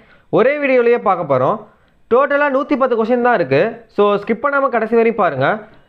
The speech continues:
அதோட இந்த லெசனோட டெஸ்ட் லிங்க்கும் டிஸ்கிரிப்ஷன்ல கொடுத்திருக்கேன். டெஸ்ட் அட்டெண்ட் பண்ணுங்க.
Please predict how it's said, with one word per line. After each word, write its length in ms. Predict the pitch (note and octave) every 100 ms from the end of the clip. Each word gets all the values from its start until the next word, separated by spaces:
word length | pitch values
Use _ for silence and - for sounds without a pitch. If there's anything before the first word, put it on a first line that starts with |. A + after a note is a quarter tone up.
| _ -
அதோட 320 | A#3 C#4+ B3+ B3 A#3+
இந்த 120 | G3+ G#3+
லெசனோட 420 | B3+ D4 D4 C#4 C4+
டெஸ்ட் 240 | A#3+ A#3 C4+
லிங்க்கும் 340 | A3 G3 B3+
டிஸ்கிரிப்ஷன்ல 480 | A3 G#3+ C4 C4 B3
கொடுத்திருக்கேன். 480 | F#3+ F3+ E3 B2+ E3 A3+ - _ _ _ -
டெஸ்ட் 220 | A3+ A#3 C#4+
அட்டெண்ட் 240 | B3+ B3
பண்ணுங்க. 240 | F#3+ C#3+